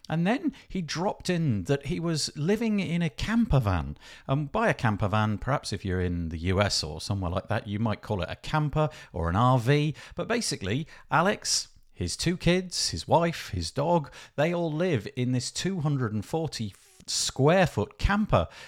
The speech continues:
And so I just thought, well, let's do an episode about that. Let's talk about what it's like, how it is working and trying to be productive whilst living cheek by jowl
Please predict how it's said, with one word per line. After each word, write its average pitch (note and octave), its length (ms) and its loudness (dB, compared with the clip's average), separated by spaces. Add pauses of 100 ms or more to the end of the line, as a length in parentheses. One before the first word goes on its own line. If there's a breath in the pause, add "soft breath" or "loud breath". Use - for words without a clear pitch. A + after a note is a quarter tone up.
And F3 180 -2
so - 360 2
I D#3+ 100 2
just F3 240 -4
thought, D#3+ 300 -2
well, A3+ 260 -2
let's G#3+ 320 -2
do G3+ 160 0
an G3 80 0
episode F3+ 420 -2
about F3 300 -2
that. G#3 220 -4
Let's - 240 -4
talk - 320 -6
about D#3+ 300 -2
what D#3+ 200 0
it's - 240 -4
like, F3+ 320 -6
how E3+ 400 -4
it E3+ 140 0
is E3+ 260 2 (320 loud breath)
working B2 720 2
and B2+ 120 0
trying D3+ 360 2
to C3 120 -2
be A2 140 -2
productive D3 640 -2 (240 loud breath)
whilst C3 300 2
living C3 260 2
cheek - 420 -4
by A#2 220 2
jowl G2+ 580 -2